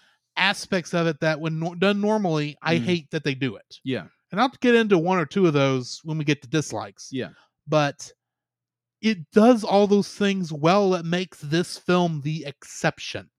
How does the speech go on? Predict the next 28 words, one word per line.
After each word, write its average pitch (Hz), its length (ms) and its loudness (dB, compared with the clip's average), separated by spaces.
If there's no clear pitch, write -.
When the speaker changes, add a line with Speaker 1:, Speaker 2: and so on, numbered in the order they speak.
Speaker 2:
Okay. 127 240 -10
Speaker 1:
to 180 120 -4
my 156 160 2
normal 143 360 -2
rules. - 560 -14
Now, 151 260 -2
granted, 262 420 0
I 294 120 0
will 220 100 0
kinda 139 260 -8
go 147 180 0
ahead 147 260 -6
and 147 180 -10
go 151 160 -4
into 160 260 -8
my, 151 360 -8
uh, 143 320 -6
dislike, 175 400 -12
if 147 100 -20
that's 127 180 -18
all 131 80 -12
right. 139 120 -12
My 147 80 -10
first 160 220 -8
dislike. 196 340 -6
Speaker 2:
Go 143 140 -6
for 80 240 -14
it. - 60 -20